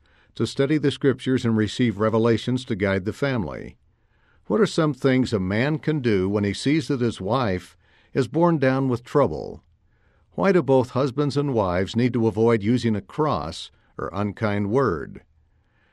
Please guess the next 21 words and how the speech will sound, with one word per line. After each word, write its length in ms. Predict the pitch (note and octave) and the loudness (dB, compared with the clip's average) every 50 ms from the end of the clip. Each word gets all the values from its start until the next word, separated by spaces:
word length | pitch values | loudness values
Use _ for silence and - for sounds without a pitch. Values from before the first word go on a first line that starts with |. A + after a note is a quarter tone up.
| _ _ - | _ _ -4
As 220 | - C#3 F3+ E3+ | 0 0 2 2
an 100 | F3+ G3 | 2 2
adult, 460 | G3 F#3 C3+ A#2+ G2+ D#2+ F2 G2+ - - | 0 0 2 2 0 2 0 -2 -2 -6
the 80 | G2+ | -10
prophet 440 | - - C#3+ D#3+ E3+ E3+ - E3 D3 | -6 -4 -2 -2 -2 -2 -2 -4 -4
Joseph 640 | A#2+ G#2 C3 B2+ A2+ F#2+ D2+ F2 E2 E2+ - - _ _ _ _ _ _ _ _ - | 2 4 4 4 4 2 0 -4 -8 -8 -10 -16 _ _ _ _ _ _ _ _ -2
continued 500 | - C#3+ B2+ - F3+ F#3 F3+ F3 E3 - | -2 -2 0 2 2 2 4 2 2 0
to 120 | C#3+ D3 | 0 0
enjoy 380 | C#3+ B2+ A2+ B2 C3 C#3 C3+ B2 | 0 0 2 2 2 4 4 2
being 280 | G2+ A#2+ B2+ C#3 D3 | 4 2 2 2 2
with 140 | D3 C#3+ C3 | 0 0 -2
his 120 | C#3+ C3 - | -2 -4 -2
parents, 640 | - B2+ A#2 F#2+ D#2 C2+ B1 - - - - - - _ _ _ _ _ _ - | -2 -2 0 0 -2 -4 -8 -10 -14 -16 -18 -18 -18 _ _ _ _ _ _ -2
to 120 | - C3 | -2 -2
seek 280 | B2+ - G3 G3 F#3+ - | 2 4 4 4 4 2
their 160 | E3 D#3+ D#3 | -2 0 0
advice, 640 | C3+ G#2+ F#2+ A2+ A2+ A2 A2+ A2+ G#2+ - - - - _ _ _ _ - | -2 0 0 0 2 2 2 2 0 -2 -6 -16 -16 _ _ _ _ -8
and 140 | - A#2 A2+ | -6 -4 -4
to 120 | A#2+ - | -4 -4
honor 300 | - B2 A#2 A2+ G#2 F2+ | -4 -2 -2 0 0 -2
them. 460 | D#2 F2 D#2 C#2 A#1+ G#1 G1+ - - | -2 -4 -6 -6 -8 -10 -12 -16 -18